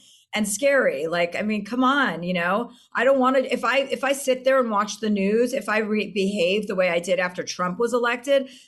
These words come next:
then I'm just, like, in a dark hole, and that's just bad vibrations all around.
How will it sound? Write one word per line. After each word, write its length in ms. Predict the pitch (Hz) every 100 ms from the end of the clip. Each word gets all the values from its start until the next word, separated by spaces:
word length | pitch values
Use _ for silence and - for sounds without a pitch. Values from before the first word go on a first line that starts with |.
| _
then 240 | 220 262
I'm 240 | 262 233 220
just, 260 | 202 190
like, 220 | 202 175 175
in 140 | 196
a 80 | 185
dark 340 | 185 170 175
hole, 400 | 180 175 151 143
and 180 | - 185
that's 280 | 196 202 -
just 260 | 196 190
bad 360 | - 185 180 180
vibrations 840 | 180 175 175 180 175 - 170 175
all 300 | - 180 196
around. 520 | 180 170 151 135 135